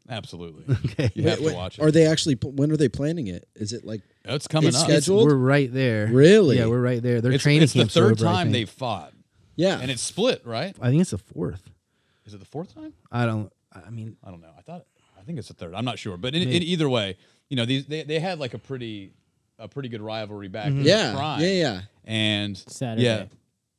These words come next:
Speaker 3: It's this Saturday.
Speaker 4: Yeah.
Speaker 2: Yeah,
Speaker 3: Wow.
Speaker 2: their training camps are done. They're resting, getting ready to
Speaker 1: Yeah.
Speaker 2: go
Speaker 3: Wow.
Speaker 2: for
Speaker 1: This
Speaker 2: it.
Speaker 1: Saturday. So.
Speaker 3: Dude, that, I might actually have to watch that.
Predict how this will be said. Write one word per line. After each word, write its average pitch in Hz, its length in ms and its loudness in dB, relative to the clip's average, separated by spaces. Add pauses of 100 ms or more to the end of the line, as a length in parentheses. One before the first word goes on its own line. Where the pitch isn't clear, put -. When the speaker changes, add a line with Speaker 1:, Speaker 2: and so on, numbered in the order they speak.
(200)
Speaker 3:
It's 123 200 -6
this 135 200 4
Saturday. 110 540 -2
Speaker 4:
Yeah. 107 120 -20 (220)
Speaker 2:
Yeah, 117 220 2
Speaker 3:
Wow. 104 60 -2
Speaker 2:
their 127 120 2
training 139 260 2
camps 123 260 -4
are 123 40 -6
done. 127 240 0
They're 123 140 0
resting, 120 420 -4
getting 113 220 -10
ready 113 200 -6
to 113 60 0
Speaker 1:
Yeah. 104 300 -2
Speaker 2:
go 117 140 0
Speaker 3:
Wow. 107 120 -6
Speaker 2:
for 104 100 -4
Speaker 1:
This 110 80 -2
Speaker 2:
it. 104 40 -8
Speaker 1:
Saturday. 104 560 -12
So. - 140 -20
Speaker 3:
Dude, 143 200 4 (200)
that, 151 340 -2
I 123 160 -8
might 156 200 -4
actually 120 320 -6
have 113 120 -8
to 104 80 -6
watch 98 340 -6
that. 85 240 -10